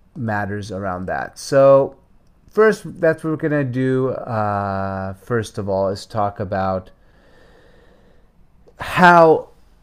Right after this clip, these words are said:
I find it really frustrating that this has become a political agenda and become a situation where everyone is walking around trying to flex their muscles, pretend that they know more about the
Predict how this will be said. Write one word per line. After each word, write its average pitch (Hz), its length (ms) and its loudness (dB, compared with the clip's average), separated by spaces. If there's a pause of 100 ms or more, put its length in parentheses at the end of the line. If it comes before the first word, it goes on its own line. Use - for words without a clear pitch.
(140)
I 170 180 6
find 160 280 0
it 135 60 2
really 131 300 2
frustrating 98 840 -4
that 101 300 -4
this 123 140 -6
has 139 100 -4
become 120 300 -2
a 107 60 -2
political 110 580 -4
agenda 104 480 -6
and 98 160 -6
become 101 560 -8
a 107 120 -10
situation 127 1040 -4 (380)
where 110 440 -2
everyone 170 600 0
is 139 120 -4
walking 139 380 0
around 127 380 0
trying 131 320 -6
to 120 60 -4
flex 127 340 -4
their 127 180 -4
muscles, 113 420 -4
pretend 117 540 -8
that 107 160 -4
they 107 200 -4
know 113 300 -2
more 107 380 -4
about 107 360 -4
the 104 120 -6